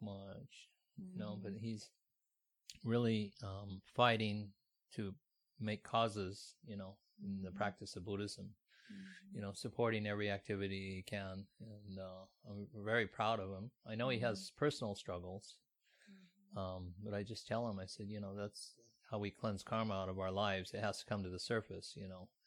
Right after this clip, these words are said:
Speaker 1: and, you know, that I just reassured him even today is that,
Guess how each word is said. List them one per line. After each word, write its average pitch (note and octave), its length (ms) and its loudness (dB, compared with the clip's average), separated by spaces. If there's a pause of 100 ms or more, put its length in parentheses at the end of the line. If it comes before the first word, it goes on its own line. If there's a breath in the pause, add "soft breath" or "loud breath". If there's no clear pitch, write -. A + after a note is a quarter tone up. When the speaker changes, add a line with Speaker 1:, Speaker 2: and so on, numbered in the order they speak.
Speaker 1:
and, F#2+ 240 -6 (1800 loud breath)
you C3+ 80 -8
know, G#2+ 180 -8
that A2 180 -8 (200)
I G2 280 -2 (140)
just - 180 -10
reassured A2+ 480 6
him G2 280 0
even G2 480 -2
today G#2 360 8
is F#2 220 -4
that, G2 180 -2